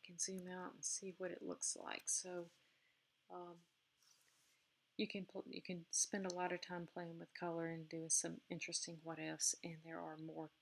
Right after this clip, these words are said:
color tools available as well. So at this point in time, we have a,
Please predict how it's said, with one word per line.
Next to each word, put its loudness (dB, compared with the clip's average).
color -4
tools 2
available -6
as -2
well. 2
So 6
at 4
this 8
point 8
in 2
time, 4
we 2
have 4
a, 4